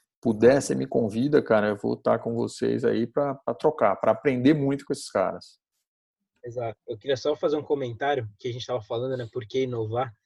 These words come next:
Speaker 2: E uma coisa que, pra mim, fez muita diferença é exatamente isso, né? Eu, sendo um aluno de graduação, nem formado,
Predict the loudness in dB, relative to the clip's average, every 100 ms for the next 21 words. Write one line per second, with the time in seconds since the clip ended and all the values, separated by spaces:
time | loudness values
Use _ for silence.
0 | _ _ _ _ _ -8 -6 -4 -2 2
1 | 4 4 0 0 -2 -2 -6 -6 -2 0
2 | -2 _ _ _ _ _ -2 0 0 -2
3 | -2 0 -2 -2 0 0 0 -6 -16 -4
4 | -2 0 0 0 -4 -6 -8 -6 -8 -8
5 | -2 0 0 -2 -2 0 0 0 0 2
6 | 2 2 -2 0 0 0 -2 -6 0 0
7 | 0 -2 -4